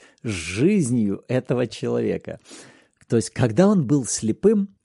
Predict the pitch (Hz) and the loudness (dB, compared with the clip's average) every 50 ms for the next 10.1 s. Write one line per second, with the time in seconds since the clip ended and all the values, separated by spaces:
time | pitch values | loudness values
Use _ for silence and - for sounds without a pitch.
0 | _ _ - 117 113 113 107 104 - - - - - - - - 190 190 143 107 | _ _ 2 4 4 4 2 0 -2 -6 -8 -6 -4 -2 2 4 4 4 4 0
1 | 95 - - - 123 113 107 - 92 - - - - 127 143 185 151 123 139 117 | -4 -10 -4 -2 -2 -2 -2 -4 -4 -6 -6 -4 -2 0 0 0 0 -2 -4 -6
2 | 104 92 113 117 123 117 - - - 135 131 143 - - 139 120 101 90 - - | -4 -4 -4 -6 -6 -10 -12 -14 -10 -8 -8 -8 -4 -2 0 0 0 -2 -4 -10
3 | _ - - - - - - - - - - - 147 131 131 143 185 233 240 226 | _ -20 -20 -20 -20 -14 -10 -8 -8 -8 -2 0 0 2 2 2 2 2 2 2
4 | 220 175 - - - - - 170 151 147 139 123 101 82 78 - _ 127 - 123 | 0 0 -2 -6 -8 -2 -2 -2 -2 -2 -2 -4 -4 -4 -8 -12 _ -6 -4 -2
5 | 127 117 156 151 123 120 123 170 170 160 147 139 131 139 160 151 123 107 92 82 | 0 2 2 2 2 2 4 4 4 4 2 0 2 2 2 2 2 0 -4 -6
6 | - - - - - - - _ - - - 151 135 - - _ _ - _ - | -8 -16 -20 -20 -20 -20 -20 _ -12 -2 0 0 0 0 -4 _ _ -20 _ 2
7 | 170 196 196 190 170 156 - - - - - 135 135 143 147 143 147 165 165 156 | 4 4 4 4 2 -2 -2 -2 -8 -6 -2 -2 0 2 2 2 4 2 2 0
8 | - - _ _ - 117 135 147 160 175 185 180 180 175 180 _ _ 190 214 226 | -2 -10 _ _ -4 0 2 4 6 6 6 6 4 2 -2 _ _ 0 2 4
9 | 202 170 143 120 104 98 90 85 101 104 104 95 95 95 98 92 - - - 92 | 6 6 6 4 2 -2 -4 -4 -4 -4 -2 -2 -2 -2 -2 -4 -6 -8 -10 -10
10 | 95 | -12